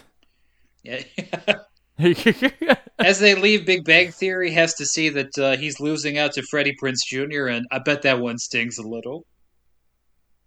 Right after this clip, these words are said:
Speaker 2: Yeah, kinda. You know what I noticed, too?
Speaker 1: What?
Speaker 2: I'm trying to pick up on, like, the acting that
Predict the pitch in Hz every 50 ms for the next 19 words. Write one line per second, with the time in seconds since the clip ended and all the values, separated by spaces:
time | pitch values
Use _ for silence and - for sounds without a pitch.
0 | _ _ 104 104 92 90 - - 101 95 90 87 82 85 90 87 - - 123 139
1 | 160 180 175 170 151 120 107 104 107 117 120 - - - 90 87 92 98 101 104
2 | - 131 117 107 - _ _ _ - 123 123 - - 160 165 175 175 170 - -
3 | 156 139 - 117 113 - - 107 104 104 101 101 98 95 95 95 92 - _ -
4 | 98 90 85 85 95 98 - - _ 123 120 117 117 117 117 123 _ _ _ _
5 | _ _ _ _ _ _ _ _ _ _ _ _ _ _ - 104 98 98 -